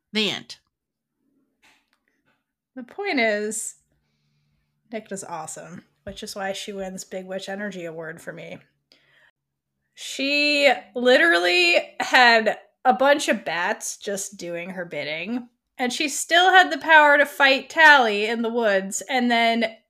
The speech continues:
Speaker 2: be like, "Oh no, I'm so weak," and then get what she wanted in the end anyway. So go, Nicta, and you look like a big-ass dramatic gay while doing it, and I respect you, girl. It's that confidence mixed with the talent. Not everyone has it.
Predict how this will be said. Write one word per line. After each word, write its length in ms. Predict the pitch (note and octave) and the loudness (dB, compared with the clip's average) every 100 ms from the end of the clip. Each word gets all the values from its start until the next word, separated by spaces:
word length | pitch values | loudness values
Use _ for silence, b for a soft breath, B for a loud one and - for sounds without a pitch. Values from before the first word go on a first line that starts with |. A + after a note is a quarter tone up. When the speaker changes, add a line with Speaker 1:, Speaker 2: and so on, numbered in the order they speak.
| _ | _
Speaker 2:
be 120 | C#4 C4+ | -4 -2
like, 260 | C4+ C4+ | 0 0
"Oh 100 | C#4 | -2
no, 260 | D4+ E4 D#4+ | 2 4 4
I'm 220 | C#4 C4+ | 4 2
so 340 | C4 D4 C#4 C4+ | 0 2 2 2
weak," 520 | C4 D4+ C4 A3+ - | -2 -2 -2 -4 -6
and 180 | B3+ A#3 | -4 -2
then 200 | A3 G#3+ | -2 -2
get 200 | A#3+ A3+ | -2 -2
what 100 | A#3+ | -4
she 140 | - | -4
wanted 380 | G#3 G#3 G#3 G3 | -4 -2 -2 -6
in 100 | F#3 | -10
the 120 | F#3 | -12
end 160 | F3 F3 | -14 -16
anyway. 440 | G3 F3+ - - - | -16 -16 -16 -14 -12
So 300 | - F3+ F3+ B B B - | -8 -8 -10 B B B -2
go, 180 | G4+ F#4+ | 2 6
Nicta, 300 | C#4 C#4+ D4 C4 B3+ | 6 6 6 8 8
and 80 | A#3 | 4
you 120 | A#3 | 0
look 160 | A#3+ A#3+ | -2 -2
like 160 | B3 A3+ | -4 -4
a 140 | F#3+ - | -8 -4
big-ass 440 | A3+ A3 G#3+ G#3 | -2 2 2 0
dramatic 460 | - G3+ F#3+ F3 - | -10 -4 -4 -4 -10
gay 220 | D#3+ D#3 | -16 -14
while 200 | D3+ D3+ | -12 -12
doing 340 | E3 C3 B2+ E3 | -12 -14 -14 -14
it, 120 | D3+ | -16
and 100 | F3+ | -14
I 60 | |
respect 500 | E3 D#3+ - D#3+ - D#3 | -14 -12 -12 -12 -14 -16
you, 100 | C3 | -14
girl. 360 | D3+ C#3 C#3+ - | -12 -10 -12 -12
It's 120 | B3+ | -2
that 180 | C4+ C4 | -2 2
confidence 600 | D4 D#4+ G4 G#4+ G#4+ - | 2 2 2 0 0 -4
mixed 320 | B3+ B3+ C4 C4+ | -2 -2 -2 -6
with 140 | B3 | -6
the 80 | A3+ | -4
talent. 500 | A#3+ A3 F#3+ A#2+ - _ _ _ _ _ | 0 0 0 -4 -8 _ _ _ _ _
Not 220 | A#3 G3+ G3+ | -10 -6 -6
everyone 300 | G3+ A#3 A#3+ | -4 -2 0
has 240 | C4 B3+ | 2 2
it. 240 | A3 G3+ | 0 -4